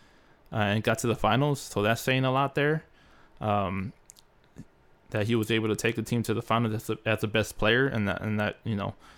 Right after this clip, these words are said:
that shows he was a superstar for sure. Um, and, uh, gave Jordan a lot of trouble as a defender. Gave him a lot of trouble. He really did, uh, as you can see by Jordan's, uh, numbers in that finals. Um,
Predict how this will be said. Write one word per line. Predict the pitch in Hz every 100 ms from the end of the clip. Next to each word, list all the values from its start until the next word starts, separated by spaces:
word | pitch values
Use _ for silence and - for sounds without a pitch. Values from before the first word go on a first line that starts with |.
| -
that | 101
shows | - 107 101
he |
was | 113
a | 95 -
superstar | 117 - - 117 120
for | -
sure. | 92 - 110 139 - - - - -
Um, | 104 98 98 101 87 117 _ _ _ _ _ - - _ - - - - - -
and, | 120 110 110
uh, | 110 104 104 - - -
gave | 123 131
Jordan | 147 147
a |
lot | 147
of | 147
trouble | 175 202 123
as | 117
a |
defender. | 110 107 156 127 107 -
Gave | - 120
him | 127
a | 120
lot | 127
of | 127
trouble. | - 131 127 123 - - - _ - -
He | 117
really | 120 120
did, | 120 123 117 -
uh, | 113 98 85
as | 104 -
you |
can | 117 120
see | -
by | 117 107
Jordan's, | 107 110 110 107 - - -
uh, |
numbers | 113 107 110 101
in | 98
that | 92 85
finals. | 110 110 104 101 - - - - - - -
Um, | 104 95 92